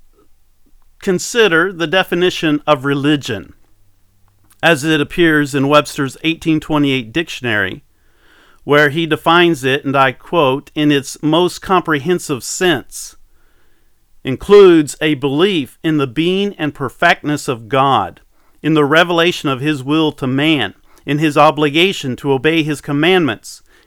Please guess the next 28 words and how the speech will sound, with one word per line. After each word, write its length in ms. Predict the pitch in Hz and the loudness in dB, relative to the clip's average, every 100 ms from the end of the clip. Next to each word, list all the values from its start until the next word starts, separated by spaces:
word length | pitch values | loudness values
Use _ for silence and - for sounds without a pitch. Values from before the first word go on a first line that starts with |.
| - | -4
in 100 | 151 | -2
a 80 | |
state 360 | 147 - 185 185 | -2 0 2 2
of 120 | 165 | 0
reward 500 | 151 151 165 196 170 | -2 0 2 2 2
and 160 | 127 123 | 0 -4
punishment, 640 | - 196 170 - 90 - _ _ _ _ | -2 0 0 -4 -10 -12 _ _ _ _
and 180 | - 147 | -6 0
in 300 | 165 165 151 - _ | 0 0 -4 -10 _
man's 520 | 131 151 190 202 202 - | -4 0 0 0 -2 -6
accountableness 1040 | 143 - - 185 196 175 143 139 139 143 | -8 -8 -4 -2 -2 -2 0 0 0 -4
to 80 | 151 | -10
God, 560 | 123 143 143 123 90 - _ _ - - | -4 0 0 0 -4 -10 _ _ -20 -6
and 120 | 170 | 2
also 320 | 214 254 214 | 4 6 4
true 340 | 185 - 185 175 | 0 0 0 2
godliness 720 | 147 156 220 165 123 139 - | 4 4 4 0 -2 -4 -4
or 160 | 175 160 | -2 -2
piety 480 | 175 165 170 196 | 0 0 0 -2
of 120 | 180 160 | -2 2
life, 460 | 208 185 101 - _ _ _ _ - _ | 2 2 -2 -14 _ _ _ _ -20 _
with 380 | 123 156 208 - - | 0 2 2 -4 -12
the 80 | 170 | -8
practice 580 | 165 156 156 - 160 - | 2 2 2 -2 -8 -8
of 160 | 131 | -6
all 240 | 127 139 143 | -2 0 0
moral 340 | 143 131 127 | 0 -2 -2
duties. 560 | 117 117 101 87 - | -4 -6 -8 -12 -18